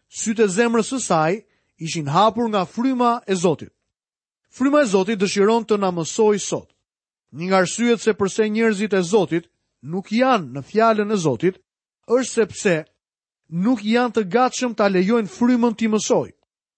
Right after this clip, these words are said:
Ata varen tek një predikues i mirë, si puna ime, ose tek një studim bible në shtëpi.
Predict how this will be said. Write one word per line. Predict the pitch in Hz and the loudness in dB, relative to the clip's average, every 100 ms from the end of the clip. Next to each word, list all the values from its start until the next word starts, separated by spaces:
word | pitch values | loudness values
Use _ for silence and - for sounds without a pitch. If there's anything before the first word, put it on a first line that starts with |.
| _ _ - | _ _ -14
Ata | 131 185 | -2 0
varen | 190 226 226 | 2 2 2
tek | 226 208 | -2 -2
një | 202 | -2
predikues | 208 190 - 233 214 | -2 -2 -2 -2 0
i | 208 | -4
mirë, | 220 240 143 - _ - | -2 0 -2 -6 _ -14
si | 151 | -8
puna | 196 214 277 | -2 2 2
ime, | 285 170 90 _ _ _ _ | 2 -2 -6 _ _ _ _
ose | 190 214 - 214 | 0 2 2 0
tek | 202 185 | 0 -2
një | 214 233 | -2 -2
studim | - 269 202 262 202 | 0 -2 0 -2 -2
bible | 180 127 156 180 _ | -4 0 0 0 _
në | 165 185 175 | -6 -4 0
shtëpi. | 226 208 | -2 -2